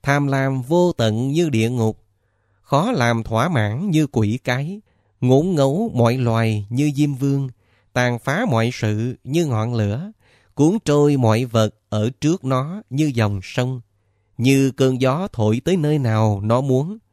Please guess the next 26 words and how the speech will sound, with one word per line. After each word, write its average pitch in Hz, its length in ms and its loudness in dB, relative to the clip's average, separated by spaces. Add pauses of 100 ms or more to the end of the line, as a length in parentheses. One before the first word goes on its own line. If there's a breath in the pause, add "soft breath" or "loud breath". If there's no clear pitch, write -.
(320)
không 160 260 2
biết 226 180 -2
phân 180 240 0
biệt 113 240 0
gì 110 500 -2
như 143 320 2
đỉnh 117 280 -2
núi 147 340 0
Neru, 131 720 0 (600)
kết 147 240 0
trái 135 260 -2
quanh 139 280 -2
năm 135 380 -2
như 156 180 0
loài 113 280 0
cây 160 220 -2
độc. 107 320 -2 (1700)
Ở 117 160 0
đây 135 320 0 (320)
lại 113 320 2
có 180 180 0
thêm 147 360 0
một 117 180 2
vần 117 300 0
kệ 107 300 0
nữa. 117 340 -2